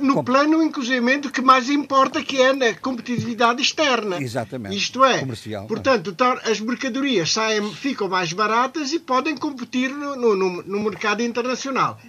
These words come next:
Speaker 1: Isto é altamente favorável. Eu, eu não vejo, não vejo porque é que não se avança com,
Speaker 2: Bem,
Speaker 1: com,
Speaker 2: não se deve
Speaker 1: com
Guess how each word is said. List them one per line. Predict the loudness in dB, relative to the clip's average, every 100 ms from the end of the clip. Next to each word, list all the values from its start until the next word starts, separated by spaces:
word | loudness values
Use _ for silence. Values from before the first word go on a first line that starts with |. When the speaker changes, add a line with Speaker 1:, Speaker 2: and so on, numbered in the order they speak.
| -20 -4
Speaker 1:
Isto | 0 0 0
é | 0 4
altamente | 4 4 0 0 0
favorável. | -2 -4 -2 4 4 4 -2
Eu, | -2 -4 -4
eu | -4 -2
não | -2
vejo, | 2 2 2 -4 -8 -14 _ _
não | -4 -2 -2
vejo | 0 0 -2
porque | -8 -6 -6
é | -4
que | -2
não | 0 -2
se | -2 -2
avança | 0 0 -2 -4
com, | -4 -2
Speaker 2:
Bem, | -2
Speaker 1:
com, | -2 0 0
Speaker 2:
não | 0 -2
se | -2
deve | -2
Speaker 1:
com | -2